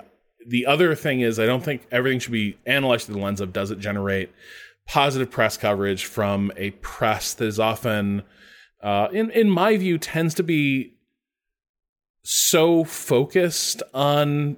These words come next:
like, preserving the status quo and, like, maintaining just stability,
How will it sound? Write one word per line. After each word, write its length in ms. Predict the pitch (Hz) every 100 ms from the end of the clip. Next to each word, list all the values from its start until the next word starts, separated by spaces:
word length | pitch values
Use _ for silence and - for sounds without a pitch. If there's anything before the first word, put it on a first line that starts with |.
| -
like, 220 | 139 147 -
preserving 320 | 143 151 160
the 60 |
status 340 | 147 151 147 -
quo 400 | - 151 151 143
and, 120 | 127
like, 200 | 127 117
maintaining 1000 | 117 123 131 - 139 131 127 123 123 120
just 280 | 110 104 -
stability, 760 | - 139 107 107 120 151 151